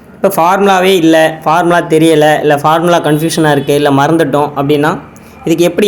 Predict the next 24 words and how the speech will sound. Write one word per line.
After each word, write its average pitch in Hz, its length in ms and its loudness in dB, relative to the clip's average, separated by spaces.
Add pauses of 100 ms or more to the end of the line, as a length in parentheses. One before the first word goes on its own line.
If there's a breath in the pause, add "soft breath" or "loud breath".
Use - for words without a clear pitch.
ஈஸியாக 185 260 0
ஆன்சர் 165 240 -2
பண்ணலாம் 151 260 0
அப்படின்னா, 143 300 0 (560 loud breath)
பத்து 165 360 -2
சதவீத 214 340 2 (160)
வட்டி 160 280 0 (200)
அப்படின்னா 156 340 2 (460)
நூறு 202 320 2
ரூபாய்க்கு 202 420 0 (120)
பத்து 147 240 -4
ரூபாய் 147 200 0
வட்டி. 135 240 -6 (800 loud breath)
பத்து - 200 -6 (100)
சதவீதம் 190 520 2 (100)
அப்படின்னாலே 151 460 0 (220)
நூறு 170 260 2
ரூபாய்க்கு 170 420 0 (220)
பத்து 139 300 -4
சதவீதம் 156 440 0
வட்டி. 131 220 -2 (220)
எவ்வளவுக்குன்னு 180 440 0
பார்த்தோம்னா 143 360 0 (340)
ஒரு 147 140 2